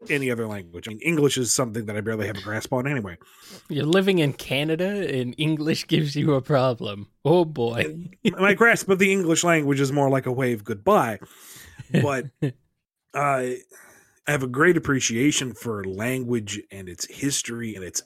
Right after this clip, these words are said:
Speaker 1: evolution and how its structures have come to be over time. Just the very origins of English itself as this weird mishmash of various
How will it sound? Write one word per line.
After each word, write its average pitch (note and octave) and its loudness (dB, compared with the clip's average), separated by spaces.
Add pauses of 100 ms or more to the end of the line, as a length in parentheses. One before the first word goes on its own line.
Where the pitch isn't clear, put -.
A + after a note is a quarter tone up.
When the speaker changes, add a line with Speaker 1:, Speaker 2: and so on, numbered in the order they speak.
Speaker 1:
evolution A#2+ -2
and F#2+ -14
how A#2+ -4
its G#2 -4
structures - -2
have G2+ -10
come G#2+ -12
to - -14
be A#2 -4
over A2 -2
time. G#2+ -10
Just - 0 (560)
the C3 -4
very C3+ 0
origins C3+ -2
of A#2 -6
English C#3+ -4
itself B2 0
as A2 -8
this G#2 -8
weird A#2+ 0
mishmash A#2+ -4
of G2+ -6 (140)
various A2 -6